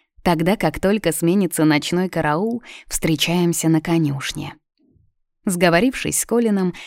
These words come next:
Лиссандра отправилась в свои покои, размышляя над тем, куда отправился супруг на ночь глядя. Она всё ещё путалась в расположении коридоров замка.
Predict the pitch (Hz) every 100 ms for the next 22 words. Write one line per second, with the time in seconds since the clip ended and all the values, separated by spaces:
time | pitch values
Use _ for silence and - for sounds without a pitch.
0 | - 170 160 156 214 214 165 151 - 160
1 | 170 160 151 - - 160 151 156 165 -
2 | 147 147 151 - _ _ - 175 160 165
3 | - 185 202 165 151 151 220 208 160 160
4 | 208 - - 196 175 151 156 - 151 180
5 | 233 - 160 165 196 185 190 202 208 170
6 | 151 156 160 - - _ _ _ 190 180
7 | 160 - 185 165 170 151 - - 175 143
8 | - 151 147 156 151 151 151 147 147 156
9 | 160 160 147 151 170 156 143 - 160